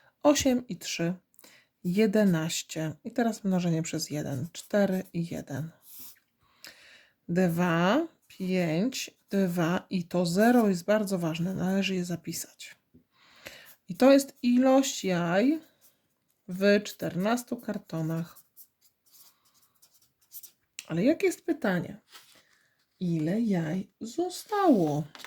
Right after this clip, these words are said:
Było dwa tysiące siedemset dwadzieścia jeden. Do kartonów zapakowano dwa tysiące pięćset dwadzieścia.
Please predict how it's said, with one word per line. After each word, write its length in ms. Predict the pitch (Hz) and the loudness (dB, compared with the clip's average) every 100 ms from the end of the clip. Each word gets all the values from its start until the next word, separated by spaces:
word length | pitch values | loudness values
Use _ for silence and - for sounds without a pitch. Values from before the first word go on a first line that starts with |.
| - _ _ _ _ _ _ - - _ - - - - _ - | -20 _ _ _ _ _ _ -20 -20 _ -20 -20 -20 -20 _ -4
Było 720 | 190 226 190 175 170 240 339 - - _ - | 2 4 4 4 2 0 -2 -8 -20 _ -14
dwa 340 | 185 202 233 | -6 -2 0
tysiące 400 | 254 269 240 226 | 0 -2 -2 -2
siedemset 380 | 214 214 208 196 | -2 -2 0 -2
dwadzieścia 400 | 170 180 - - | -2 -4 -4 -4
jeden. 340 | 165 - - 190 _ _ _ _ - | -4 -2 -6 -10 _ _ _ _ -8
Do 100 | 233 | 2
kartonów 560 | 269 247 202 180 202 | 2 4 2 2 2
zapakowano 720 | 240 240 233 - 185 180 196 | 0 0 -4 -2 -2 0 0
dwa 220 | 202 196 185 | -2 -4 -4
tysiące 480 | 190 - 196 226 | -4 -2 -2 -2
pięćset 500 | 214 - 165 - 165 | -6 -4 -4 -4 -6
dwadzieścia. 800 | 175 170 170 202 208 - 208 185 | -6 -2 0 0 -2 -4 -6 -8